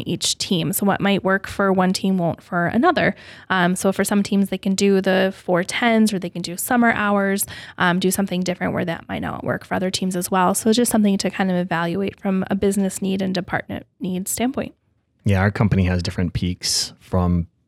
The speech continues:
Speaker 2: quote unquote busy seasons, just like every other, other organization, right? So there's usually times when you're busy,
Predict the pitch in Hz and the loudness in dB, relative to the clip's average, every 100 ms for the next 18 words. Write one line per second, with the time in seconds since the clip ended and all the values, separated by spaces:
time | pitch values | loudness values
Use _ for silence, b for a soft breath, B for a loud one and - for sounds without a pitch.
0 | _ _ - 98 92 90 92 85 87 92 | _ _ -2 0 2 0 -2 -4 -4 -4
1 | 85 85 87 - - 90 90 87 85 82 | -4 -4 -2 -4 -4 -4 -4 -4 -4 -4
2 | 73 87 - 92 87 85 82 82 - 87 | -6 -8 -8 -10 -6 -4 -4 -4 -2 0
3 | 87 90 - 90 87 87 85 90 85 90 | 0 -2 -2 -4 -2 -2 -2 -2 -2 0
4 | 90 90 90 90 117 110 104 | 2 2 2 2 4 4 2